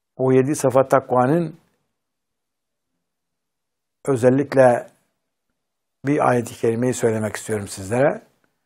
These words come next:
Eğer takva korkmaksa Maide suresinin doksan üçüncü ayet-i kerimesine baktığımız zaman ne görüyoruz?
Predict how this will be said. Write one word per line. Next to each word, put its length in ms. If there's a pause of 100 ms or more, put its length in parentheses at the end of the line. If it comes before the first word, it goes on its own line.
(380)
Eğer 340 (2000)
takva 460
korkmaksa 840 (140)
Maide 360
suresinin 480
doksan 320
üçüncü 340
ayet-i 220
kerimesine 520
baktığımız 400
zaman 280
ne 80
görüyoruz? 600